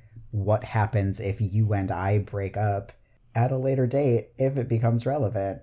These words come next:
But what, like, that doesn't have anything to do with the relationship that I am attempting to cultivate with Baz in this moment.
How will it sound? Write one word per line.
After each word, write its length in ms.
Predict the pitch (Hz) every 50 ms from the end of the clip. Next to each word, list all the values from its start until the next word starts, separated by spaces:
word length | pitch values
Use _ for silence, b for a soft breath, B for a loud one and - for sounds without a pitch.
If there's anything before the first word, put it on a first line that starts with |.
| _ _ -
But 120 | 123 113
what, 360 | 107 113 120 123 120 - -
like, 280 | 117 113 113 - - _ _ _ _ _ _ -
that 200 | - 117 127 127
doesn't 200 | 123 120 120 117
have 200 | 117 113 113 110
anything 320 | 113 113 107 113 113 107 104
to 100 | 113 98
do 240 | - 107 120 127
with 240 | 107 95 95 101 -
the 100 | 113 104
relationship 640 | 98 98 95 98 98 92 - 110 107 - 104 98 -
that 120 | 98 95
I 120 | 95 98
am 80 | 104 101
attempting 420 | 98 101 104 95 - - - 98 98
to 60 | 101
cultivate 560 | - - 98 95 104 101 90 92 90 90 90
with 280 | 90 98 98 95 - -
Baz 400 | 95 90 92 92 92 90 92 107
in 200 | - 101 95 95
this 200 | 92 95 104 -
moment. 540 | 92 87 87 90 92 - - - 87 87